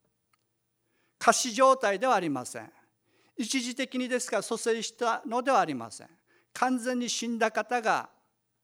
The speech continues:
完全によみがえられたわけです。このキリストを信じる者は誰でも罪が許されるので、神の裁きに遭わないわけです。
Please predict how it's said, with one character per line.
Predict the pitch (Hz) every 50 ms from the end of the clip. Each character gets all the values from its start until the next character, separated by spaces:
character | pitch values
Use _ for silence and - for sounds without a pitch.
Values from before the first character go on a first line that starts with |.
| _ _ _ _ _ _ _ _ _ _ _ _
完 | - - 240 254 247 247
全 | 226 208 254 254 247 233
に | 233 240 240 240 226 -
よ | - 180 196 226
み | 233 233 233 220
が | 226 233 240
え | 233 233
ら | 226 247
れ | 262 269 254
た | - 180
わ | 151 135 131
け | - -
で | - 127 139
す。 | - - _ _ _ _ _ _ _ _ _ _ _ _ _ _ _ _ _ _ _ _ -
こ | - 254 269
の | 277 262
キ | 262 - 254
リ | 240 226
ス | -
ト | 247 240
を | 233
信 | 220 - 240 233 226 226
じ | 214 233 214
る | 220
者 | 208 196 185 185
は | 175
誰 | 156 156 190 208 220 214
で | 226
も | 226 220 202
罪 | 208 - - - - 269 254 240 -
が | 208 233 240 214 - - _ _ _ _ _ _ _ _ _ _ _ _ _ _ _ _ _ _ _ _ _ _ _ _ _ _ _ _ _ _ _
許 | - 165 202 214 240
さ | 220 - 233 233
れ | 233 247 220
る | 208 170
の | 147 131
で、 | 131 147 196 247 240 208 185 - - _ _ _ _ _ _ _ _ _ _ _ _ _ _ _ _ _ _ _ _ _ _ _ _ _
神 | - - 233 214 202 180
の | 143 127 117 110
裁 | - - - 139 143 147 123 -
き | - 175
に | 175 190 208 311 - _ _ _ -
遭 | 120 117
わ | 147 214 233 254
な | 247 220 165
い | 147 127
わ | 113 156
け | - -
で | - 90
す。 | _ _ _